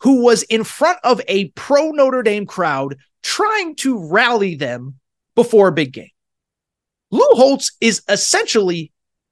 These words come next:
a Notre Dame cheerleader at this point in his career. He's essentially the mascot. He is on campus to get people fired up, excited about this game. What did you think he was gonna say?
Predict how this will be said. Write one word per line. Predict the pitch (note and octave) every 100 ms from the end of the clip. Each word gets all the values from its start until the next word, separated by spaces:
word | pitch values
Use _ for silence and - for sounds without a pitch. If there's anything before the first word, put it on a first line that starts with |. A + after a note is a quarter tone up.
| _ _ -
a |
Notre | A3 D4
Dame | C4 A#3
cheerleader | - - C#4+ B3 F#3 D#3 -
at | F#3
this | G3 -
point | G#3 F3
in |
his | D#3
career. | - C#3+ - _
He's | - C#4
essentially | D4 G#4 G4+ D4+
the | G#3
mascot. | D#3 C3+ - - - _ _ _ _
He | C4
is | B3+ E3+
on | G3 C#4
campus | - B3 G#3+ G#3+ -
to | A3 D3+
get | A3 D4
people | - D#4 A#3
fired | - A#3+ A3+ G3+
up, | F#3+ -
excited | G3 - - A3+ A3
about | G3+ G3
this | G3+ E3+
game. | B2+ G#2+ _ _ _ _ _
What | -
did | B4+ G4+
you | F#4+
think | B3+ B3
he |
was | A3+ E3+
gonna | D#3+ B2
say? | - G2